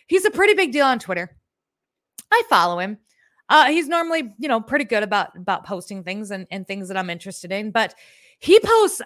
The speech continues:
out of nowhere that he is being told that Fetterman is essentially brain dead and that it's being hidden because it's keeping him in office until August eighteenth, which avoids a special election,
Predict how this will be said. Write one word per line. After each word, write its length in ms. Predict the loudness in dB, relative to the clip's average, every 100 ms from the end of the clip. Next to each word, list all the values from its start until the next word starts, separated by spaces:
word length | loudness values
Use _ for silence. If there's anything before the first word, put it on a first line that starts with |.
| 4
out 180 | 6 6
of 80 | 4
nowhere 580 | 2 2 0 -6 -8 -14 _ _ _ _ _ _ _ _ 2
that 240 | 6 6
he 180 | 4 4 4
is 180 | 4 0
being 300 | -2 -2 -6
told 340 | -2 0 0
that 120 | -4
Fetterman 440 | 2 2 2 -2 -4
is 160 | -4
essentially 540 | -4 -4 -4 -4 -4 0
brain 280 | 0 0
dead 240 | 2 2 2
and 160 | 0
that 100 | -2
it's 200 | -2 -6
being 300 | -6 -6 -6
hidden 320 | -6 -4 -4 -4
because 300 | -6 -8 -8
it's 120 | -10
keeping 340 | -8 -6 -6
him 160 | -6 -4
in 100 | 0
office 440 | 0 0 -4 -6
until 240 | -12 -10 -2
August 360 | 0 0 -4
eighteenth, 460 | -6 -6 -6 -6 -8 -12 -20 _
which 180 | -6 -2
avoids 420 | -2 0 -2 -2
a 60 | -8
special 480 | -4 -4 -2 0 2
election, 500 | 2 0 -4 -4